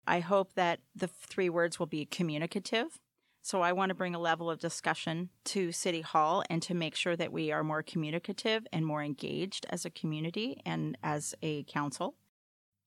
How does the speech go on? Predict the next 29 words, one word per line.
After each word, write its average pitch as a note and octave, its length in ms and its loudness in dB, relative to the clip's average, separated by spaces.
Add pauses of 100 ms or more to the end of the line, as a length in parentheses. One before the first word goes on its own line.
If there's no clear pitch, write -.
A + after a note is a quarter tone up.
(180)
Number F#3 240 4
two G3 300 4
is E3 240 0
change F3+ 500 2
agent. G#3+ 540 0 (400)
I F#3+ 60 6
really G3 360 4
believe F#3 380 0
that E3+ 160 2
insanity E3+ 720 0
is E3+ 120 0
defined D#3+ 540 0
as - 340 -4
expecting - 840 -2
the, F3+ 120 -2
a - 60 -6
different F3+ 420 -4
outcome F3+ 380 0
by E3 120 0
continuing E3+ 680 -2
to E3+ 100 -6
do D#3+ 160 -4
the D#3 80 -6
same D#3 300 -4
things D#3 260 -4
over D3+ 260 -2
and D3 120 -2
over. D3+ 300 -4
So E3 260 0